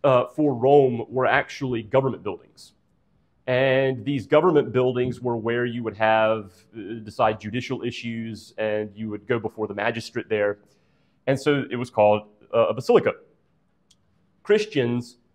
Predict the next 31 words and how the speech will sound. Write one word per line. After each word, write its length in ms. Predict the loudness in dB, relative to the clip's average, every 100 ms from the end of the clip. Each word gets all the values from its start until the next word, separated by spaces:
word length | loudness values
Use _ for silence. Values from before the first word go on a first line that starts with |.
| -2
just 380 | 2 2 0 -2
took 240 | 0 4
over 460 | 6 6 4 0 4
that 440 | 6 6 2 -6
model 600 | 4 6 8 6 0 -4 _ _ _
for 220 | 0 2
their 120 | 0
churches. 540 | 0 -4 -4 -18 _ _
They 100 | -4
just 320 | -2 -2 -4
turned 520 | -4 0 2 0 -2 -6
the 80 |
same 320 | -4 -2 -2 -4
style 420 | 2 4 6 4
of 100 | 2
architecture 540 | 0 -2 -6 -8 -10
for 140 | -8 -6
those 160 | -4
government 360 | -2 -4 -6 -2
buildings 580 | -2 0 -4 -8 -16 _ _ _ _
into 420 | -2 -2 -4 -10
churches. 640 | -4 -2 -2 -6 -16 -20 _ _ _ _ _ _ _ _ _
And 200 | 0 2
this 200 | 2 0
lasts 960 | 0 2 4 2 2 -2 -8 -20 -20 _
largely 600 | 0 2 2 -2 -4 -2
or 80 | 0
influences 800 | -2 -2 -2 -2 -4 -8 -8 -6
the, 280 | -4 -2 -2
the 80 | -6
way 480 | -4 0 0 -2